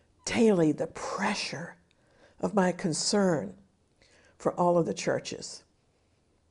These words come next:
Now, in my studies, I learned that the Greek word for false brethren is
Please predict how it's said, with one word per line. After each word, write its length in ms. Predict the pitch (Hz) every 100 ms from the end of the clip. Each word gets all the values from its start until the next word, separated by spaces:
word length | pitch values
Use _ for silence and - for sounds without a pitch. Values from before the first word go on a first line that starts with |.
| _ _ _ _ _ _ _ _ -
Now, 160 | 220
in 220 | 214 294 339
my 160 | 320
studies, 880 | 240 - - 339 349 220 - 214 208
I 200 | 185 214
learned 420 | 220 269 302 240
that 220 | 185 185 -
the 80 |
Greek 340 | 180 202 277 -
word 320 | 175 147 151
for 140 | -
false 340 | 147 185 156 -
brethren 580 | - 135 101 - 208 208
is 440 | - 180 170 -